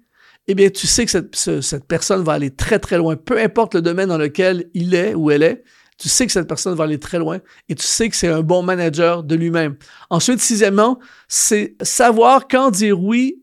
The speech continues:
et savoir quand dire non. Un bon manager de lui-même, et celui-ci n'est pas facile, un bon manager de lui-même, eh bien, il sait, et c'est connecté aux priorités, évidemment, mais il sait quand dire non, et il sait quand dire oui, et en plus,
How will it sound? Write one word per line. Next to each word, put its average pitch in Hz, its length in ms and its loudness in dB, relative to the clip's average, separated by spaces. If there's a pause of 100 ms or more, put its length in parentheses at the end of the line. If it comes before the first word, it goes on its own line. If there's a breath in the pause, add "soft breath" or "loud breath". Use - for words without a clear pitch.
(120)
et 175 80 0
savoir 208 600 4
quand 220 240 0
dire 180 220 -2
non. 165 240 -4 (640 soft breath)
Un 185 140 2
bon 226 340 6
manager 214 600 4
de 190 60 6
lui-même, 175 300 2
et 143 40 2
celui-ci 208 400 -2
n'est 196 100 2
pas 175 120 0
facile, 170 400 -4 (580 soft breath)
un 175 100 -2
bon 175 220 2
manager 226 440 2
de 196 60 4
lui-même, 190 560 -2 (840)
eh 208 120 0
bien, 208 320 2 (880 soft breath)
il 185 80 2
sait, - 580 0 (520)
et 202 60 -2
c'est - 120 -4
connecté 196 380 2
aux 226 100 2
priorités, 170 540 0
évidemment, 196 440 -2 (280 loud breath)
mais 175 140 2
il 165 60 0
sait 277 280 0
quand 214 180 0
dire 180 240 0
non, 220 300 0 (360 soft breath)
et 185 100 0
il 170 80 2
sait 240 260 0
quand 196 160 -2
dire 165 200 0
oui, 220 300 -4
et 190 120 2
en 170 120 -2
plus, - 480 -4